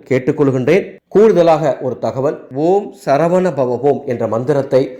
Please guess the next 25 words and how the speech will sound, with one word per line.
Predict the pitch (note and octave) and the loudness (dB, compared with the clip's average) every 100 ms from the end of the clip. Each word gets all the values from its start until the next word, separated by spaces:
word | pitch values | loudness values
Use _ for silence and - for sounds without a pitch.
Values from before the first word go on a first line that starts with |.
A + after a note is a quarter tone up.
| - - | -16 0
ஒவ்வொரு | D3 F3 F3+ B3+ G3+ | 2 2 2 2 2
நாளும் | C#3 B2+ E3 - | -2 -2 -4 -6
முன்னூத்தி | C#3 D3+ F3 C#3 | -6 -4 -4 -6
எட்டு | B2 | -6
முறை | A#2 C#3 | -2 -4
சொல்லுங்க. | C3+ B2 A2+ | -4 -4 0
நேரம் | A2 C3+ C3+ | 2 2 2
கிடைக்கும் | C3 B2 B2 | 0 -2 -2
போதெல்லாம் | B2+ E3 D#3 | 0 0 -2
சொல்லுங்க. | C3 B2+ D#3 - - - | -4 0 0 0 -8 -10
வண்டி | A2+ C3 E3 F3+ | 0 2 2 2
வாகனங்களை | C3+ C3+ C#3+ C#3 C3+ | 2 2 0 -2 -4
போயிட்டு | B2+ B2 C3 | -2 -2 -4
இருக்கும்போது | C3 A#2+ B2+ B2+ | -6 -4 -2 -2
சொல்ல | A#2 | -2
வேண்டாம். | A2+ A2+ C3+ G3 - - - | 0 0 0 -2 -4 -20 -6
மற்றபடி | C3+ C3 C3+ E3 F3+ | -4 0 0 0 0
எப்போ | C3 C3+ G#3+ | 0 2 2
உங்களுக்கு | E3+ A#2+ A2+ | 2 -2 0
நேரம் | B2+ - | 0 -2
கிடைக்குதோ | A#2 G#2+ B2 A#2+ A#2 - - | -4 -4 -2 -2 -2 -10 -2
மனசுக்குள்ள | C3+ E3+ F#3 E3 B2+ | 0 0 -2 0 0
"ஓம் | C#3 F3 F#3 | 0 0 -2
சரவண | C#3 C3 C#3 D3 C3 | -2 0 0 0 2
பவ | B2 | 2